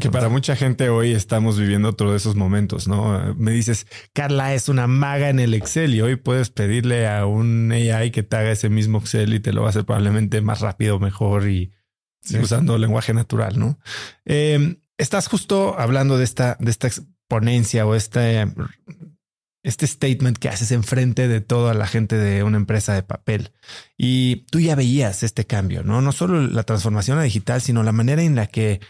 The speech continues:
Speaker 2: la gente consumía contenido. Y hablas mucho de este aha moment, eh, cuando sale el feed de Facebook.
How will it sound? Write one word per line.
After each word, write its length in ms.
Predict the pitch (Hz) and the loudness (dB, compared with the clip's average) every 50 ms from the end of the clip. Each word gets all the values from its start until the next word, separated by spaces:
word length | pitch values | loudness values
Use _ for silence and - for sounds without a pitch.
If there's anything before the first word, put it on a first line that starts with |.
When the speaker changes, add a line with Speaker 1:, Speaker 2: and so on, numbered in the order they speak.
| - _ _ | -20 _ _
Speaker 2:
la 140 | - 110 | -6 -4
gente 340 | 107 - 147 143 131 - 139 - | -2 0 0 0 0 0 -2 -2
consumía 1040 | - 123 117 110 104 - - 113 110 110 113 123 127 127 123 117 107 98 92 - _ _ | 0 0 0 0 0 0 0 0 2 2 2 2 2 2 2 2 2 0 -2 -6 _ _
contenido. 540 | - - 107 98 95 107 101 110 110 104 104 | -4 -2 -2 0 0 0 2 2 2 2 2
Y 80 | 104 | 2
hablas 260 | 117 127 139 139 123 135 | 0 0 0 0 2 2
mucho 340 | 139 131 - - 131 127 | 0 0 0 0 0 2
de 100 | 123 117 | 2 2
este 440 | 113 110 - - 120 117 110 104 98 92 | 0 -2 -2 -2 0 0 2 0 0 -2
aha 360 | 95 - - - 110 113 113 | -4 -6 -4 -2 0 2 2
moment, 540 | 110 113 117 113 107 110 107 104 - - - - - - - - _ _ | 2 2 2 2 2 2 0 -2 -4 -8 -14 -16 -18 -18 -18 -20 _ _
eh, 380 | - - 104 101 - 82 - - _ | -4 -2 0 0 0 -2 -4 -8 _
cuando 240 | - 110 101 104 101 | -2 -2 0 0 0
sale 220 | - 123 117 120 | 0 0 2 2
el 80 | 117 107 | 0 0
feed 340 | - - 120 113 107 104 - - _ _ _ _ | 0 0 -2 0 0 -2 -6 -8 _ _ _ _
de 160 | - 113 113 | -2 -2 -2
Facebook. 600 | - - 120 113 107 98 - - - - - - | 0 0 0 0 0 -2 -6 -10 -14 -16 -20 -20